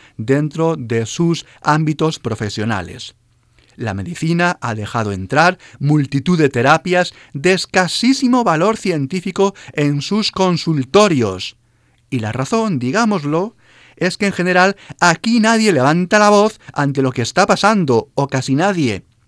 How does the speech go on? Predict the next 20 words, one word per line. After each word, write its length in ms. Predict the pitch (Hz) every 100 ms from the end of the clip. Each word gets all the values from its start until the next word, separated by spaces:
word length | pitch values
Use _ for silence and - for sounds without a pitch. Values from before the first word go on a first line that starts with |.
| _ _ _ -
Las 280 | 113 107
personas 580 | - 107 92 151 160 143
que 120 | -
tienen 280 | 120 139 107
altos 440 | 110 120 - 104 -
cargos 480 | 160 196 214 226 - - -
y 140 | - 165
por 200 | 143 143
ello 280 | 190 160 110
tienen 280 | 165 165
responsabilidad 1200 | 117 131 127 - 139 135 127 - 127 127 156 202 220 _ - - -
no 340 | 139 180 214
hacen 440 | 190 196 208 208 196 -
lo 320 | - 151 147
que 200 | - 131
deben 480 | 123 214 214 220 226 _ -
para 260 | 127 127
frenar 460 | 113 123 135 165 -
este 400 | - 147 - 156
avance. 600 | 131 123 110 98 90 85